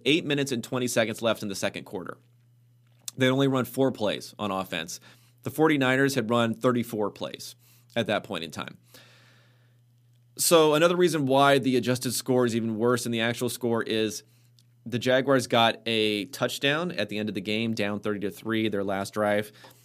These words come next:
a seventy-five-yard touchdown. And I'm seeing some numbers out there being spread about Trevor Lawrence. Now, the Trevor Lawrence thing, let's get into, let's get into this a little bit. Um,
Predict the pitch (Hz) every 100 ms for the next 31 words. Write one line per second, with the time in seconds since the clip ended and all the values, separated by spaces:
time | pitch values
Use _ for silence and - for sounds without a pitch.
0 | _ _ - _ - 135 135 123 120 110
1 | 104 104 98 117 113 120 110 110 107 113
2 | 107 104 - _ _ _ _ _ _ _
3 | _ - 110 147 147 139 120 113 120 127
4 | 120 117 107 110 107 104 - _ - 110
5 | 113 107 - 117 110 104 107 101 - _
6 | - - 127 107 104 123 131 120 - 120
7 | 113 107 - - - - _ - 202 202
8 | 190 175 165 - 143 127 123 120 - -
9 | _ _ _ _ _ _ _ _ _ _
10 | _ _ _ - 113 117 107 104 87 -
11 | - 107 92 95 95 95 98 101 - _
12 | - _ _ - 98 101 101 101 101 101
13 | 101